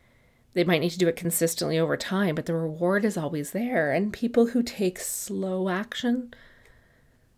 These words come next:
people who get stuck in the planning phase and the thinking phase,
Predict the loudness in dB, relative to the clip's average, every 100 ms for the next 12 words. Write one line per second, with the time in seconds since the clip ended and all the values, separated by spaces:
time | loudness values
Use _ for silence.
0 | _ _ -20 -18 -6 -4 0 0 0 0
1 | -4 -14 -20 -20 0 2 2 0 0 2
2 | 2 2 0 0 -2 -4 2 4 4 4
3 | 2 4 4 4 2 -2 -2 -2 -2 -4
4 | -8 -14 _ _ _ _ _ -20 -20 -14
5 | -2 0 0 0 2 2 0 -2 2 4
6 | 4 4 2 0 -6